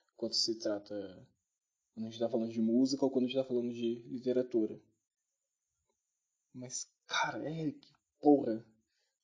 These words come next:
chato pra caralho, você quer ficar, é, tirando as palavras da, da, das nossas bocas, assim, evitando que a gente, que a gente fale as coisas? Não, porque aqui eu vou dar uma outra palavra pra,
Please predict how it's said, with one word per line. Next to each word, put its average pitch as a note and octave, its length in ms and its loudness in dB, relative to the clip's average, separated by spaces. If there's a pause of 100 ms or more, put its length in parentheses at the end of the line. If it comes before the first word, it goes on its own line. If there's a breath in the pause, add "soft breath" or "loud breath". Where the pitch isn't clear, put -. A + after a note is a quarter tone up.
(120)
chato - 300 -6
pra C3+ 100 -2
caralho, B2 560 -2
você - 160 -12
quer B2 180 -8
ficar, A2+ 800 -4 (920)
é, A2 140 -6
tirando B2+ 340 2
as B2+ 80 -2
palavras A#2+ 480 0
da, G#2+ 460 -4 (400)
da, A#2 520 -2
das A#2 220 -4
nossas A#2 240 -10
bocas, B2+ 380 4
assim, C3 320 0
evitando A#2+ 420 -2
que B2 80 0
a A#2+ 60 0
gente, A2+ 400 -2 (120)
que - 80 -16
a A#2 40 -14
gente A#2+ 240 -14
fale A#2+ 240 0
as G#2+ 120 -8
coisas? A2+ 520 0 (580)
Não, D#3 320 4
porque C#3+ 260 2
aqui D3+ 200 4
eu F3 120 8
vou D3 640 10
dar B2+ 240 2
uma B2+ 160 4
outra B2 240 0
palavra A#2+ 460 -4
pra, G#2+ 340 -4